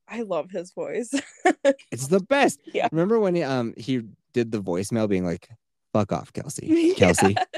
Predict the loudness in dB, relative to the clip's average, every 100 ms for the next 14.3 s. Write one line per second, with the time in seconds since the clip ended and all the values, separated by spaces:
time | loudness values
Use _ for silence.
0 | _ -16 _ -6 -6 0 2 2 2 -2
1 | -2 -2 -4 _ -6 -6 -2 0 0 -2
2 | -6 -6 -8 -8 -10 _ -12 -12 _ _
3 | _ -20 _ _ -6 _ -16 -16 _ -10
4 | -10 _ _ _ _ -6 -6 -8 -20 -20
5 | _ -2 2 2 2 0 0 -4 -8 -8
6 | -10 -14 -16 -14 -12 -12 -12 -14 -14 -18
7 | -20 _ _ _ _ -2 -2 0 2 2
8 | 2 4 4 2 -2 0 0 -2 -4 _
9 | _ _ _ _ _ _ _ _ _ -20
10 | _ _ 2 4 0 -4 _ 0 2 4
11 | 2 -4 -2 0 2 0 -2 -2 0 2
12 | 2 0 0 2 2 0 0 0 0 2
13 | 0 0 -2 0 2 0 -2 -2 -2 0
14 | 0 0 -2